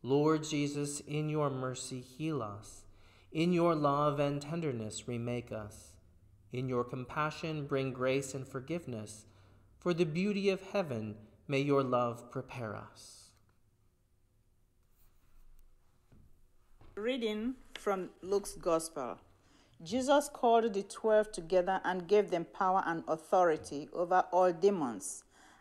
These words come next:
Speaker 2: and to cure diseases. And he sent them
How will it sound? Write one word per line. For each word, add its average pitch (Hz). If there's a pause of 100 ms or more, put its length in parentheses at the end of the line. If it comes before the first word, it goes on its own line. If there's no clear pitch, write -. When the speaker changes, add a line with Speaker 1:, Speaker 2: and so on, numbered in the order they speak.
Speaker 2:
and 180
to 175
cure 202
diseases. 160 (420)
And 202
he 208
sent 254
them 190